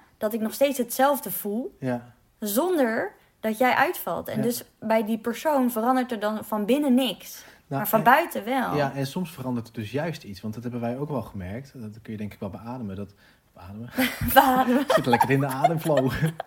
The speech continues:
Speaker 2: <laughs> Beamen.
Speaker 1: Dat is ademcoach.
Speaker 2: <laughs> Adem in. Dat jij dat wel kunt beamen. Dat, eh,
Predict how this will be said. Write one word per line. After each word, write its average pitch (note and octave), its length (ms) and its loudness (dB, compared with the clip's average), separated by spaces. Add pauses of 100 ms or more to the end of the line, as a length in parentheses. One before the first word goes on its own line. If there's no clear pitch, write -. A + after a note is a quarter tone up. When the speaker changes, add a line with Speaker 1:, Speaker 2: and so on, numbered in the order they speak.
Speaker 2:
<laughs> B3+ 360 -2
Beamen. C3 680 0
Speaker 1:
Dat F#3 80 2
is G3+ 240 2
ademcoach. F#3+ 720 6
Speaker 2:
<laughs> G3 1800 2
Adem G#2+ 160 -4
in. G3 260 0 (340)
Dat B2+ 240 -2
jij C3 120 0
dat C3 120 -2
wel B2 140 -2
kunt A#2 200 -2
beamen. A#2 500 -6
Dat, G#2+ 300 -8 (280)
eh, A2+ 320 -6